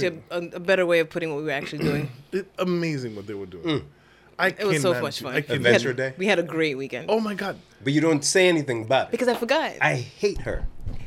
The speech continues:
Speaker 1: Because,
Speaker 3: do.
Speaker 1: like, the, the end of the weekend, we were like, "This was a great weekend."
Speaker 2: Yeah.
Speaker 1: We had a lot of fun.
Speaker 2: Oh my gosh. That
Speaker 3: Hmm.
Speaker 2: just cannot happen as
Speaker 3: No.
Speaker 2: easily.
Speaker 3: No, no,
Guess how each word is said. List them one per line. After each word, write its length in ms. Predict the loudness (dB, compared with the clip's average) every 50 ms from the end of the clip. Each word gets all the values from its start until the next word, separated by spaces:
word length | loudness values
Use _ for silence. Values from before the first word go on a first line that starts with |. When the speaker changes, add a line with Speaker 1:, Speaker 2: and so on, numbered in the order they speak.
| -4
Speaker 1:
Because, 320 | 0 6 8 8 8 8 6
Speaker 3:
do. 120 | 2 6
Speaker 1:
like, 140 | 6 6 6
the, 120 | 6 2 2
the 140 | 2 2 2
end 140 | 4 4 6
of 40 | 6
the 60 | 6
weekend, 280 | 6 4 2 4 4 4
we 80 | 4
were 60 | 4 4
like, 160 | 2 0 -2 -4
"This 160 | -8 -10 -10
was 80 | -12 -12
a 40 | -12
great 300 | -10 -8 -8 -8 -6 -6
weekend." 420 | -8 -8 -8 -10 -12 -12 -12 -8
Speaker 2:
Yeah. 220 | -6 -4 -4 -4 -4
Speaker 1:
We 80 | -4 -6
had 80 | -6
a 40 | -4
lot 120 | -4 -4 -4
of 60 | -4
fun. 220 | -6 -8 -8 -6 -6
Speaker 2:
Oh 100 | -6 -6
my 160 | -6 -8 -10
gosh. 520 | -10 -10 -10 -10 -10 -12 -12 -16 -20 -20 -20 _ _ _ _ _ _ _ _ _ _
That 200 | -2 0 0 0
Speaker 3:
Hmm. 60 | 0 -2
Speaker 2:
just 260 | -4 -4 -4 -4 -8
cannot 280 | -10 -10 -10 -10 -12
happen 360 | -12 -14 -14 -14 -16 -16 -18 -18 -18 -20 -20 -20 -20 -20 _ _ -4
as 260 | -4 -4 -4 -6 -8
Speaker 3:
No. 140 | -6 -4 -4 -2
Speaker 2:
easily. 380 | -2 -4 -6 -6 -8 -12 -16 -20 -20 _ _ _ -12
Speaker 3:
No, 80 | -12 -10
no, 60 | -10